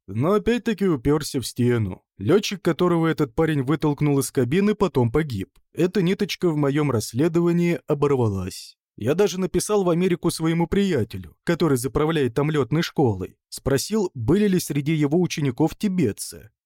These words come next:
Ответ оказался и быстрым, и разочаровывающим.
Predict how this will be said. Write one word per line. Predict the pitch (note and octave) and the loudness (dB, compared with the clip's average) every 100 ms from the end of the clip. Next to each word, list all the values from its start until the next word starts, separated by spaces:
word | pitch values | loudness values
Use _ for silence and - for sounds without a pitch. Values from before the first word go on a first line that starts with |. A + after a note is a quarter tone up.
| _ | _
Ответ | G#2 - D3+ F#3 | -8 -2 0 0
оказался | G#3+ E3 C3 E3+ - D#3 | 0 0 0 -2 -2 -4
и | |
быстрым, | G#2+ B2+ D3 D#3 D#3+ C#3 - | 0 0 0 0 -2 -2 -4
и | D3+ | 0
разочаровывающим. | F3+ F#3+ G3 G3 F#3+ C#3+ G2+ F#2+ F#2 - D#2 | 0 0 -2 -2 2 2 0 -4 -8 -14 -18